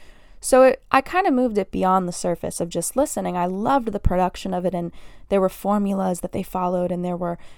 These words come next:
just ways that they worked, these writers, um, that I was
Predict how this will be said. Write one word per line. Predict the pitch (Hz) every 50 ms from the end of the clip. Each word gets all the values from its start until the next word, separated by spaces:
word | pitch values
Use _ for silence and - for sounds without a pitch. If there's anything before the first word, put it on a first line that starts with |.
| - -
just | - 214 - -
ways | 185 185 214 220 240 269 277 277 240 220
that | 226 -
they | - 202
worked, | 190 185 185 180 175 175 175 - - - -
these | - 160 185 180
writers, | 180 175 170 180 180 175 170 170 170 - - - - - - - - - - -
um, | 185 180 180 175 175 170 - - - 202 - - - - - - _ - - _ -
that | - 190 185 175 175 175 - - - - - - _ - - -
I | 190 185 180 185 185 180 180 180 190 196 - -
was | - 196 190 185 175 -